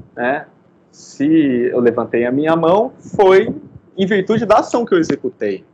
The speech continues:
né? É, agora, essa proposição de que eu levantei minha mão, embora seja diferente da proposição de que atualmente eu levantei a minha mão,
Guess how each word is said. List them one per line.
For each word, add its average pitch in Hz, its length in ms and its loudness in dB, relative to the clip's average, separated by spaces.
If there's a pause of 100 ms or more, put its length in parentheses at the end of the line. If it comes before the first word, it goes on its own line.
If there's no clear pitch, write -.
(140)
né? 120 240 -14 (920)
É, 104 560 0 (320)
agora, 156 960 6 (600)
essa 196 220 -4
proposição 185 640 -2
de 143 100 -12
que - 60 -2
eu 151 60 0
levantei 143 440 -2
minha 135 220 -6
mão, 139 500 0 (640)
embora 175 300 4
seja 196 300 0
diferente 185 680 -4
da 151 100 0
proposição 127 1000 -6
de 110 140 -18
que - 120 -4
atualmente 139 640 -2
eu 113 60 -4
levantei 113 440 -6
a 107 60 -8
minha 107 260 -8
mão, 135 420 -4